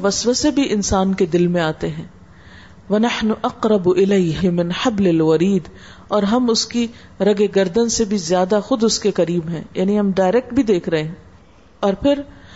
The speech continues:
مَا يَلْفِظُ مِنْ قَوْلٍ إِلَّا لَدَيْهِ رَقِيبٌ عَتِيدٌ، کوئی لفظ اس کی زبان سے نہیں نکلتا مگر ایک حاضر باش نگران موجود ہوتا ہے جو فوراً اس کی بات لکھ لیتا ہے،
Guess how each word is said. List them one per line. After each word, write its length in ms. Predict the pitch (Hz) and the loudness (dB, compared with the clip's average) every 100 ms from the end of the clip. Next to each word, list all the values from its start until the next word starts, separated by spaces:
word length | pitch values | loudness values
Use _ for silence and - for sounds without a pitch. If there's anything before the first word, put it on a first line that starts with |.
| - 208 | -10 -2
مَا 240 | 233 240 | 2 2
يَلْفِظُ 600 | 247 320 330 294 233 226 | 4 4 4 2 4 2
مِنْ 240 | 220 214 | 2 0
قَوْلٍ 400 | - 269 277 202 | 0 2 4 2
إِلَّا 600 | 165 - - 233 214 190 175 | -2 -4 -2 2 4 4 4
لَدَيْهِ 560 | 170 165 262 240 214 | 2 2 0 2 2
رَقِيبٌ 480 | 175 170 214 208 175 170 | 0 0 0 2 0 -2
عَتِيدٌ، 400 | 165 - 233 214 143 - - - - - | -4 0 2 2 -2 -14 -20 -20 -20 -2
کوئی 240 | 262 269 | 2 2
لفظ 420 | 214 185 233 302 294 | 2 0 0 0 -2
اس 140 | - | -2
کی 140 | - | -2
زبان 360 | 214 196 190 196 | 0 2 0 0
سے 160 | 185 190 | -2 0
نہیں 260 | 165 196 | 0 2
نکلتا 500 | 208 175 165 156 160 147 - - - | 0 0 -2 -2 -6 -6 -14 -20 -4
مگر 240 | 202 214 202 | -2 2 2
ایک 220 | 196 185 | 0 0
حاضر 280 | 220 220 226 | -2 0 0
باش 340 | 196 190 - 180 | 0 0 0 -2
نگران 340 | 170 170 175 | -2 0 0
موجود 480 | 175 165 160 190 196 | 0 -2 0 0 2
ہوتا 340 | 180 160 165 | 0 0 -4
ہے 120 | 165 165 - - - - | -4 -8 -12 -20 -20 -10
جو 120 | 190 - | -8 -2
فوراً 360 | 214 214 233 233 | 0 2 2 0
اس 140 | - | -2
کی 100 | 202 | -4
بات 280 | 170 170 170 | -2 -2 -2
لکھ 180 | 165 170 | -4 -2
لیتا 320 | 151 170 | -4 -4
ہے، 40 | 165 | -8